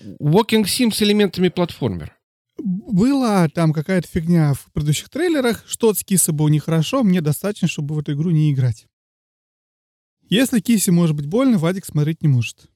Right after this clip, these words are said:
Speaker 2: Такое, понимаешь, у меня,
Speaker 1: Понятно.
Speaker 2: у меня все очень, очень просто. А вот, нет, кис меня не интересовал, хочу Final Fantasy с тобой обсудить про Н Ф Т. На самом деле, я щас вспомню, что пока мы с тобой не записывали, Square Enix же продали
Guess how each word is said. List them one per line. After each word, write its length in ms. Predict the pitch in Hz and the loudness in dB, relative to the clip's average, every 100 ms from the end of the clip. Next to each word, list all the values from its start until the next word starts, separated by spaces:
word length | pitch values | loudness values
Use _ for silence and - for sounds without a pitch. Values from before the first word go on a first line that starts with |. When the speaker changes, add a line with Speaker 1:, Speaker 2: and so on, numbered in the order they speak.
| _ _ | _ _
Speaker 2:
Такое, 400 | - - 135 110 - _ | -10 -6 -2 -2 -4 _
понимаешь, 380 | 135 120 123 135 | -2 0 0 2
у 20 | |
меня, 120 | 135 | 2
Speaker 1:
Понятно. 120 | - 143 | 2 2
Speaker 2:
у 40 | |
меня 100 | 131 | 0
все 180 | - 143 | -2 -4
очень, 280 | 131 - 135 - | -4 -4 -10 -8
очень 200 | - - | -6 -4
просто. 260 | 151 147 - _ _ - - - | 0 -2 -2 _ _ -20 -20 -4
А 80 | 185 | 0
вот, 240 | 202 - | 0 2
нет, 240 | 226 175 | 2 0
кис 200 | - 220 | 0 0
меня 160 | 185 175 | 2 2
не 40 | 175 | 0
интересовал, 560 | 196 190 220 226 370 | -2 -2 0 0 0
хочу 260 | 302 185 285 | 0 -2 -2
Final 300 | 233 233 208 | 0 0 0
Fantasy 280 | 226 208 143 | -2 -2 -6
с 60 | - | -6
тобой 240 | 147 131 | -4 -2
обсудить 560 | 131 - 156 220 285 - - | -2 -4 -2 -2 -4 -10 -4
про 160 | 160 | 0
Н 120 | 151 156 | 2 0
Ф 100 | - | -2
Т. 160 | 165 | -2
На 120 | 135 | 0
самом 220 | 127 202 185 | 0 0 0
деле, 280 | 180 180 | 0 2
я 40 | 151 | 0
щас 200 | - 160 | -2 -6
вспомню, 360 | - 196 156 | -4 0 2
что 540 | 135 - 147 143 147 185 - | 0 -2 -4 -2 -2 -4 -10
пока 260 | 151 160 | -6 0
мы 120 | 143 | 0
с 60 | 120 | -2
тобой 200 | 165 143 | -4 -2
не 60 | 147 | 0
записывали, 580 | 165 165 269 - 147 | -2 -4 -4 -4 -4
Square 320 | 139 - 165 175 | -4 -2 -2 -2
Enix 140 | - | -4
же 100 | 127 | -8
продали 480 | - 151 156 139 127 | -6 -4 -2 0 -2